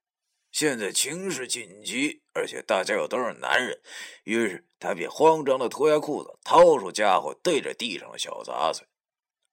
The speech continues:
而我还在不停地用铜钱剑抡着他，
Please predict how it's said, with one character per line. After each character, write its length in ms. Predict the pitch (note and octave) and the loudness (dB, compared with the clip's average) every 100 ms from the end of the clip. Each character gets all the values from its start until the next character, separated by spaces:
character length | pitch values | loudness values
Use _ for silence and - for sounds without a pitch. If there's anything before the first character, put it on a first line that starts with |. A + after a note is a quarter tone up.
| _ _ | _ _
而 160 | G2+ A#2 | 0 0
我 220 | F2+ - - | -2 -10 -12
还 140 | - | -8
在 100 | F2+ | -8
不 320 | E2+ G2+ D#2+ A#1 | -8 -10 -12 -12
停 180 | - | -16
地 100 | F2 | -14
用 180 | D2 G1+ _ | -14 -18 _
铜 360 | - E2 G#2 | -12 -10 -10
钱 180 | F2+ F2 | -12 -10
剑 180 | E2+ - | -10 -10
抡 280 | - G#2 F2+ | -6 -6 -6
着 80 | - | -16
他， 100 | - | -20